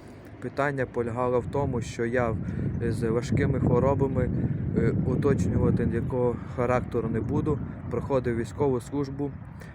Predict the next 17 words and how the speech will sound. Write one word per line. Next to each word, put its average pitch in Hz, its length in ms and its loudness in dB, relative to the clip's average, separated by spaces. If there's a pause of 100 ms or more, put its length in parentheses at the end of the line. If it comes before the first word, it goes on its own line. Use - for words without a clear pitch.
(160)
Юрист 135 400 2 (340)
Бондаренко 127 680 2
Андрій 117 420 0
Максимович, 143 760 -2 (380)
е, 120 100 -4
в - 120 -8
телефонному 127 880 0
режимі 135 400 0
проконсультував 127 840 -2
мене, 120 340 -2 (1040)
запропонував, 131 800 0 (440)
е, 110 220 2
вирішення 127 560 0
мого 127 280 -2
питання. 101 580 -4
Ми 151 220 2 (800)
визначилися 127 1300 0